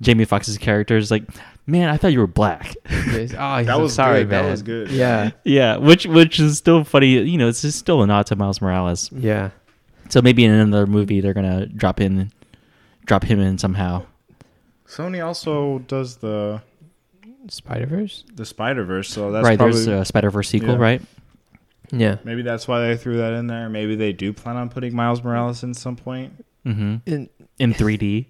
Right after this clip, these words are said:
Speaker 2: Yeah, in, <laughs> what, in three D?
Speaker 1: <laughs>
Speaker 3: What if the Miles Morales from the Spider-Verse drops in?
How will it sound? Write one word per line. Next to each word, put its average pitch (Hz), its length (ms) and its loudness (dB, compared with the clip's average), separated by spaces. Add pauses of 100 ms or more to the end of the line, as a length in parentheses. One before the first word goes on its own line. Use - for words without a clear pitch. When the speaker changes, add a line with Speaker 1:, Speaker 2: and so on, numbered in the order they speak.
(120)
Speaker 2:
Yeah, 127 260 6
in, 127 320 0
<laughs> - 0 -
what, 139 140 8
in 147 220 2
three 139 220 2
D? 151 360 2
Speaker 1:
<laughs> 311 40 -4 (1400)
Speaker 3:
What 120 160 -4
if 123 100 -10
the 131 100 0
Miles 120 340 0
Morales 107 420 -2
from 104 220 -4
the 101 260 -4 (180)
Spider-Verse 107 720 0
drops 104 340 -6
in? 110 260 -2